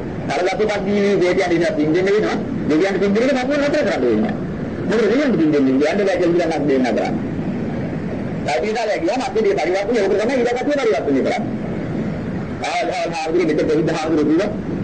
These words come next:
"ඒ කිය පින් කියලා එහෙනම් දෙවියන්ට ගන්න බෑ නේද ඒක? ගන්න පුළුවන් නරදප්පපත් ජීවි දේ කියන පින් ගන්න පුළුවන්. එහෙනම් මොකද දෙවියන්ට පින් දෙන්නේ? ඒක නතර කරමු."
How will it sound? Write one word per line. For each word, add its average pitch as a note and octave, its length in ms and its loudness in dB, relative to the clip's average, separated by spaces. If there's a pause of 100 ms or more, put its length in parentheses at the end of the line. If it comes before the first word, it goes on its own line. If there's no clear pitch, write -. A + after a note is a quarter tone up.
(160)
"ඒ D3+ 120 2
කිය D#3+ 180 4
පින් D3+ 180 4
කියලා F3 320 4 (500)
එහෙනම් D#3+ 220 0
දෙවියන්ට D3+ 340 2 (480)
ගන්න - 240 0
බෑ D#3+ 240 2
නේද E3 180 0
ඒක? E3+ 120 2 (320)
ගන්න C#3+ 180 0
පුළුවන් D#3+ 280 2
නරදප්පපත් D#3+ 440 0
ජීවි E3 160 4
දේ E3 160 4
කියන D#3+ 140 4 (120)
පින් C#3+ 200 2
ගන්න D#3 180 2
පුළුවන්. F#3+ 260 2 (200)
එහෙනම් A3 220 0
මොකද F#3 180 2
දෙවියන්ට A3+ 380 2
පින් C4 140 2
දෙන්නේ? F3+ 360 2
ඒක B3 160 2
නතර G3 220 0
කරමු." - 280 0